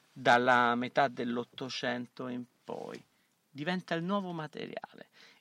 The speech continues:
e se noi iniziamo a pensare a ciò, agli edifici che viviamo, alle strutture in ferro che le sostengono, ci rendiamo conto di quanto questa resa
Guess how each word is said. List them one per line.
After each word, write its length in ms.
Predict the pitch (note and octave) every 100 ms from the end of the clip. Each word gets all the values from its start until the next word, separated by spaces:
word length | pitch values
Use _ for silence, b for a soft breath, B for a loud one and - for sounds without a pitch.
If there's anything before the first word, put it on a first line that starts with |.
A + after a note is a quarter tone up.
| _
e 300 | D3 C#3+ -
se 240 | - -
noi 180 | D3 F3+
iniziamo 340 | D#3+ - C#3 C3+
a 80 | -
pensare 600 | C3+ B2 - D3 C#3+ A2+
a 120 | B2
ciò, 420 | - D3+ C#3+ - -
agli 280 | - A#2+ B2+
edifici 460 | B2+ B2+ G3 - B2
che 140 | A#2+
viviamo, 680 | A2+ A#2 B2+ A2 G2+ G2 - b b b b -
alle 680 | A#2+ A#2 A#2 A#2 A#2 A#2 A#2
strutture 580 | - - B2+ - F3 D#3
in 100 | D3
ferro 420 | - D#3 D3 C#3
che 240 | C3+ B2
le 100 | B2
sostengono, 680 | A#2+ D3 - C3 A#2 A#2+ A#2
ci 120 | -
rendiamo 420 | C3 C3+ C3+ C3+ B2+
conto 360 | D#3 D#3 -
di 120 | B2
quanto 440 | A#2 C#3 B2 - A#2+
questa 420 | C3+ B2+ - B2+
resa 440 | C3 C3 - C3